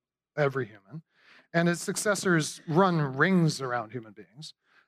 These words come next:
AlphaGo plays the venerable Japanese game of Go, uh, far better than Go Masters. But it's very, you, it's, it's inconceivably boring to imagine watching Deep Blue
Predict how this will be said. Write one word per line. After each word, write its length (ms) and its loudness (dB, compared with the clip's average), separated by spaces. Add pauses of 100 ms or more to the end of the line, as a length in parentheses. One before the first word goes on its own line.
AlphaGo 720 4
plays 300 2
the 100 0
venerable 420 2
Japanese 480 -2
game 200 -4
of 140 -2
Go, 520 -2
uh, 220 -4 (340)
far 380 4
better 400 -10
than 180 -10
Go 460 -6
Masters. 640 -10 (1200)
But 260 0 (300)
it's 180 0
very, 440 4 (260)
you, 180 2 (160)
it's, 220 -2 (320)
it's 440 -4
inconceivably 880 2
boring 560 4
to 140 0
imagine 480 2
watching 560 2
Deep 300 -2
Blue 460 6